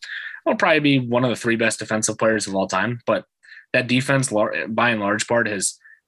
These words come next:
has not been what it once was. And I just don't trust the Rams. We've seen them be up twenty-five points, and you blink, and it's like, it's a field goal game. And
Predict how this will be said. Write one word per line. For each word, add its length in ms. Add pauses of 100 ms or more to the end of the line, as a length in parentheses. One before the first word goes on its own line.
(100)
has 160
not 280
been 140
what 120
it 80
once 300
was. 260
And 200 (420)
I 120
just 420
don't 280
trust 380
the 80
Rams. 500 (540)
We've 340
seen 220
them 140
be 140
up 140
twenty-five 640
points, 340
and 160
you 80 (100)
blink, 280
and 80
it's 100
like, 160 (240)
it's 120
a 40
field 300
goal 160
game. 260 (760)
And 360